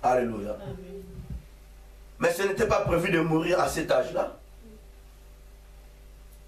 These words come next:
Speaker 1: Alléluia.
Speaker 2: Amen.
Speaker 1: Donc voilà, bien aimé, je te dirai ceci. Je suis à la fin de mon message.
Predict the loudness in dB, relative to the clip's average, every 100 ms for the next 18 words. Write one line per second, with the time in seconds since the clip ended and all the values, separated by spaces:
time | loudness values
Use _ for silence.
0 | -20 -20 -20 -20 -20 -20 -20 -20 -20 -16
1 | -14 -4 -2 0 -2 -4 -8 -8 -8 -8
2 | -8 -8 -10 -12 -16 -16 -20 -20 -18 -16
3 | -14 -16 -18 -18 -4 0 0 -2 -2 -2
4 | 0 2 4 4 2 2 0 2 2 4
5 | 2 2 2 0 -4 0 0 2 2 4
6 | 2 4 4 2 2 2 2 0 -6 -14